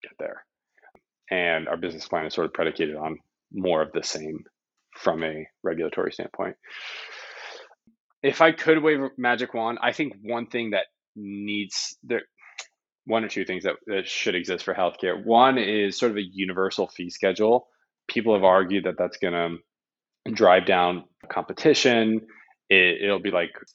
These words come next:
a rent stabilization where people, you know, there's all these secondary order effects. But, you know, Medicare has proven that they can get away with it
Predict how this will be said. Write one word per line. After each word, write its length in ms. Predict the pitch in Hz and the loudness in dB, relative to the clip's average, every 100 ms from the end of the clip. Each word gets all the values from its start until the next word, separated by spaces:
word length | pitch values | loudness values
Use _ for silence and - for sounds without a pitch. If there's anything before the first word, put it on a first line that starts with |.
| _ _ _ - | _ _ _ -12
a 100 | 85 | -6
rent 240 | 92 101 | -2 -2
stabilization 920 | - 98 92 87 87 90 - 85 82 - _ - | 0 0 2 2 2 2 0 -4 -6 -12 _ -4
where 420 | 90 80 78 - _ _ - | 0 0 0 -6 _ _ -12
people, 460 | 92 87 85 82 - - | -10 0 0 0 -6 -12
you 100 | 87 | -10
know, 100 | 82 - | -10 -12
there's 120 | - | -2
all 80 | 85 | 0
these 140 | 85 - | 0 0
secondary 360 | 85 87 85 | -2 0 0
order 140 | 82 82 | 0 0
effects. 400 | 87 90 - - - - _ - | 0 0 -2 -16 -20 -20 _ 4
But, 260 | 98 90 92 - | 8 8 6 -4
you 100 | 104 | -4
know, 100 | 90 | -4
Medicare 680 | 85 98 101 - 101 92 90 - - _ - | -2 0 0 0 0 2 2 -4 -16 _ -14
has 160 | 90 | -12
proven 360 | - 87 82 85 | -8 -8 -6 -6
that 140 | 82 | -6
they 100 | 85 | -6
can 160 | - 82 | -8 -6
get 140 | 85 | -2
away 200 | 82 92 | 0 0
with 160 | 87 90 | 0 2
it 180 | 87 | 0